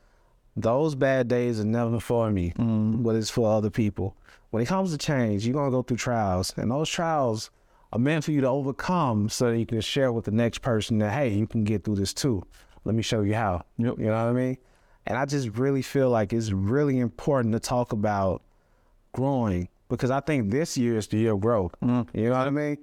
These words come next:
Speaker 2: Yeah.
Speaker 1: It's the year of growth. Don't, don't be afraid to change, man. Don't, don't be afraid to take a step outside of your comfort level, 'cause discomfort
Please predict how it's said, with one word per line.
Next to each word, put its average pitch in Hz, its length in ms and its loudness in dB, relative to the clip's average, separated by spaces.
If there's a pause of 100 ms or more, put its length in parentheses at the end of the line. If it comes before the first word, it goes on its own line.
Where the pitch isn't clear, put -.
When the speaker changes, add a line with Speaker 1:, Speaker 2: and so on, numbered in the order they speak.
(160)
Speaker 2:
Yeah. 113 200 -2
Speaker 1:
It's 117 140 -2
the 123 120 -2
year 120 180 2
of 107 100 -2
growth. 113 340 2 (140)
Don't, 135 280 -2
don't 135 200 0
be 139 120 2
afraid 131 360 -2
to 101 60 -2
change, 175 640 -2
man. 160 400 -2
Don't, 143 300 -4
don't 147 200 0
be 143 100 2
afraid 151 500 0
to 120 240 0 (640)
take 190 280 -2
a 143 60 -2
step 156 300 0
outside 151 400 0
of 123 100 0
your 117 100 -2
comfort 180 400 -2
level, 170 300 -2
'cause 127 380 -2 (200)
discomfort 156 840 -2